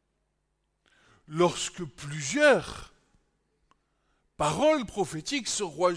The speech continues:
se rejoignent en un seul, en une seule voix, un seul et même tableau unifié, le Seigneur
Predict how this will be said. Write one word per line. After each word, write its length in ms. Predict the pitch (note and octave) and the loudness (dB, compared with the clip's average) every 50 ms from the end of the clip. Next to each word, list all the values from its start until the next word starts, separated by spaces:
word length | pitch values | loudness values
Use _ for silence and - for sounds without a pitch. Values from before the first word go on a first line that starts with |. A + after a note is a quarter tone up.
| D3+ - - _ | -4 -10 -18 _
se 160 | - - - | -12 -10 -10
rejoignent 580 | F3 D3+ F3 G#3 F#3 D#3 G#3 B3 C4 A#3+ F3+ C#3+ - _ - _ _ _ _ _ _ _ _ _ _ _ _ _ | -8 -6 -6 -6 -4 0 2 2 2 2 0 -8 -16 _ -20 _ _ _ _ _ _ _ _ _ _ _ _ _
en 180 | G3 F3+ F3+ | -2 0 4
un 140 | A3 C4+ B3+ | 4 4 4
seul, 500 | F#3+ - - A#3 A#3 A#3 G#3+ E3 C3 - - _ _ _ _ _ _ _ _ _ _ _ _ _ _ _ _ _ _ _ _ _ _ _ _ _ _ _ _ _ _ _ _ _ _ _ _ _ _ _ _ _ _ _ _ _ _ _ _ _ _ _ | 2 0 2 6 6 6 6 2 -2 -6 -14 _ _ _ _ _ _ _ _ _ _ _ _ _ _ _ _ _ _ _ _ _ _ _ _ _ _ _ _ _ _ _ _ _ _ _ _ _ _ _ _ _ _ _ _ _ _ _ _ _ _ _
en 160 | - F3+ F3+ A3 | -6 -4 0 2
une 140 | C4 C4 | 2 2
seule 240 | F#3 - G#3+ F#3+ F#3 | 2 4 4 4 2
voix, 400 | F#3 A3 C4 A#3 F#3 - - - - _ _ - | 4 4 4 4 4 2 0 -10 -20 _ _ 0
un 160 | A3+ G#3 F#3+ | 0 0 2
seul 260 | - - B3 A#3 G#3 | 2 4 4 4 4
et 80 | G3+ F#3+ | 2 0
même 260 | F3+ F#3+ F#3 F3+ D#3 | 0 0 -2 -2 0
tableau 380 | - A3+ G#3+ F#3+ G3+ G#3+ G3+ - G#3 | 0 0 0 0 0 -4 -4 -6 -8
unifié, 640 | F3 E3 E3+ D#3+ - - - A3+ A#3+ B3 A#3+ A3+ - _ _ _ _ _ _ _ _ _ _ _ _ _ _ _ _ _ _ _ _ _ _ _ _ _ _ _ _ _ _ _ _ _ _ _ | -10 -10 -10 -12 -12 -12 -10 -8 -6 -6 -8 -8 -12 _ _ _ _ _ _ _ _ _ _ _ _ _ _ _ _ _ _ _ _ _ _ _ _ _ _ _ _ _ _ _ _ _ _ _
le 100 | F3 E3 | -10 -8
Seigneur 580 | - - G#3 G3 F#3+ G#3 A3+ A#3 G#3+ E3+ - | -6 -6 -6 -6 -4 0 0 0 0 -2 -6